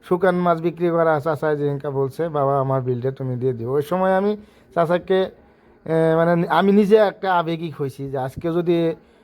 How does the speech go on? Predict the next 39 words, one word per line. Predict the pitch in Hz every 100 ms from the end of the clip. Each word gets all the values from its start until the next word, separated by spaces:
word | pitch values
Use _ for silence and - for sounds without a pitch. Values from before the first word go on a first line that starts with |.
| _
এই | 156 185
পর্যায়ে | 202 190 196
আমার | 190 175 170
বাবা | 160 165 165
বা | 160 156 151 147
অন্য | 143 151 151 147
কোনো | 147 147
ব্যক্তি | 139 143 147 143
থাকতো, | 127 127 - 117 - _ _ _
তাহলে | 131 143
তো | 143
একটা | 139 143 131
কষ্ট | 160 143 - 175
বোধ, | 151 135 135 _ _
মানে | 123 131
নিজে | 135 139 151
একটা | - 139 123
কষ্ট | 143 -
অনুভব | 160 156 147
করা | 139 139 131
হতো | 127 127
যে, | 127 117 120 _ _ _
আহ, | 131 131 135 131
বারোটা | 127 135 139 139
একটা | 139 147
বাজে | 143 143
জায়গায় | 139 135 135
হয়তো | 131 131
ওনারা | 135 135 135
না | 131 156
খায় | 135 151 147
আর | 131
নিজের | 135 143 175 143 - - _
সন্তান, | - - 185 180 185 175
মেয়ে, | 165 175 185 147 131 120
ছেলে | - 170 180 185
মেয়ের | 180 180 170
জন্য | 170 170
ওনারা | 160 156 151 151 143